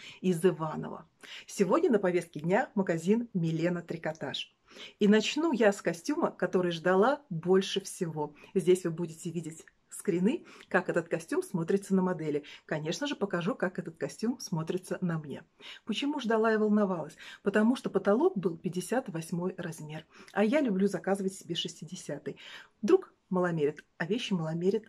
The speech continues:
частенько. Так вот зря волновалась. Пятьдесят восьмой размер мне иногда то маловат, то в аккурат. Этот оказался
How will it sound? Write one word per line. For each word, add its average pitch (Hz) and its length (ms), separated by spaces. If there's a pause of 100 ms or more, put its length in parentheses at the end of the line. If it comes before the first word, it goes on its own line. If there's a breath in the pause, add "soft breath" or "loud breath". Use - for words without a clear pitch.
(140)
частенько. - 540 (500 loud breath)
Так 233 160
вот 220 140
зря 262 380
волновалась. 180 760 (320)
Пятьдесят 202 380
восьмой 202 300
размер 233 420
мне 196 240
иногда 190 500 (100)
то 208 120
маловат, 175 480 (180)
то 233 160
в 226 80
аккурат. 175 460 (500 loud breath)
Этот 294 400
оказался 208 720